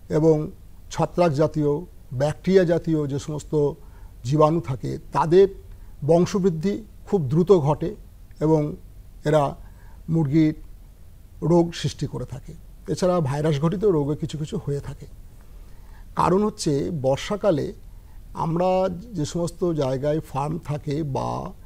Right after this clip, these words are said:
মুক্তাঙ্গন পদ্ধতিতে যারা মুরগি পালন করা হয়ে থাকে, সেই সমস্ত জায়গায় দেখা যায় অনেক সময় ঘরের ছাউনি ঠিক থাকে না বা পর্দা যেটা থাকে সেইটাও ঠিক থাকে না। তার ফলে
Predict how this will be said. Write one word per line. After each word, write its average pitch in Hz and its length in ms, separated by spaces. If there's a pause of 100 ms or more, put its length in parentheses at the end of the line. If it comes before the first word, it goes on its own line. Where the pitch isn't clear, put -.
(600)
মুক্তাঙ্গন 175 540
পদ্ধতিতে 180 380
যারা 147 240 (580)
মুরগি 151 260
পালন 156 360
করা 196 180
হয়ে 143 180
থাকে, 139 480
সেই 151 240
সমস্ত 160 380
জায়গায় 143 440
দেখা 143 300
যায় 156 200
অনেক 135 240
সময় 147 400 (400)
ঘরের 175 380
ছাউনি 151 540
ঠিক 151 220
থাকে 139 220
না 143 160 (560)
বা 151 380 (560)
পর্দা 170 400
যেটা 135 220
থাকে - 420 (640)
সেইটাও 156 640 (200)
ঠিক 180 220
থাকে 143 220
না। 139 120
তার 131 220 (140)
ফলে 156 340